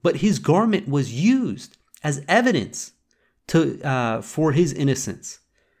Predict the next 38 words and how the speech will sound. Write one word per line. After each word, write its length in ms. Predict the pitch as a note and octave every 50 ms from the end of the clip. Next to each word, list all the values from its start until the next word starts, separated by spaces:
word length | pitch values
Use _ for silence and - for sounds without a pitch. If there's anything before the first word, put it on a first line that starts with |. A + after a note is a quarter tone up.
| _ _ _ _
That 240 | - A#2+ A#2 - C#3+
because 480 | B2 D#3 C#3+ - - G#3+ B3+ B3+ - -
it 80 | -
was 220 | F#3 F#3 D3+ - -
torn 360 | - - - A3 A#3 A#3+ G#3+
from 220 | G#3+ - G3+ F#3+
the 100 | F3+ E3
back, 480 | C3 C#3 D3+ F3 D#3+ C3+ - - - _ _ _ _ - _ _
that 180 | - C#3+ D#3 -
it 40 | E3+
was 200 | D#3+ D#3+ D3+ -
her 640 | - - - A3 C4+ C#4 B3 D#3+ G#2 F2 - - _ _ _ _ _ _ _
who 140 | - F#3+ G3
was 140 | F#3 D3 C3+
the 100 | E3 D#3+
one 180 | F#3 G3 E3+
who 100 | C#3+ F3+
was 100 | E3 D3+
seducing 520 | - - C#3+ C3 E3 E3+ D3 - C#3 A#2+ A#2+
him 280 | C3+ F#3 G3+ G3 F3+ -
and 140 | C#3 C#3
not 220 | C#3 C#3+ D#3 D3+ -
the 120 | C3+ B2+
other 160 | B2+ B2 A#2+
way 180 | A2 A2 A2 G#2+
around. 460 | G#2 F#2+ G2 G2 G2+ F#2+ - - - _ _ _ _ _ _ _ _ _ _ _ _ _ _ _ -
The 100 | D3+ D3+
third 360 | D3+ - B3+ C#4+ D4 - -
time 340 | - F3+ G3 G3+ G3 D#3+ C3+
that 140 | C3 B2+ B2
the 60 | B2
shirt 380 | - - F3+ G3 G3+ G#3 -
is 140 | D3+ C#3+ G#2+
brought 320 | G2+ G2+ C3 C#3 D3+ D#3 B2
up 400 | C3+ E3 E3 - - _ _ _ _ _ _ _ _ _ _ _ _ _ _ _ _ _ - - - - - - - - - -
is 240 | E3+ D#3 C#3+ -
when 240 | C#3+ D#3 D#3 D3+ C3
Joseph 680 | G#2+ C3+ E3+ G#3+ A#3 A3 - - A3+ G#3 - - -